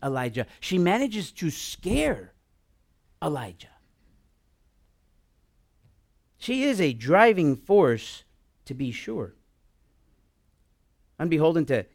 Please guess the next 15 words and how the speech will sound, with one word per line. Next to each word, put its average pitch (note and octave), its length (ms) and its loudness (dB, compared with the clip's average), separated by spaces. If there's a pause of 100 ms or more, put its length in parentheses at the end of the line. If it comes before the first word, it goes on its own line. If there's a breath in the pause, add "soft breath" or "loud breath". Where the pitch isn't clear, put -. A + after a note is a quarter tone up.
God's C#3+ 360 0 (120)
laws C#3 420 0
and G#2+ 140 -8
consumed C#3+ 600 -2 (160 soft breath)
only D#3 260 0
by A#2+ 140 -2
selfish C#3 520 -6
gain, C#3 340 -2 (140 soft breath)
Ahab's D3 500 -2
response C#3 560 -4 (140)
angers C#3 520 -4
Jezebel, A#2 560 -4 (560)
and C3 140 -4
she D#3+ 140 -6
sarcastically G3+ 1040 0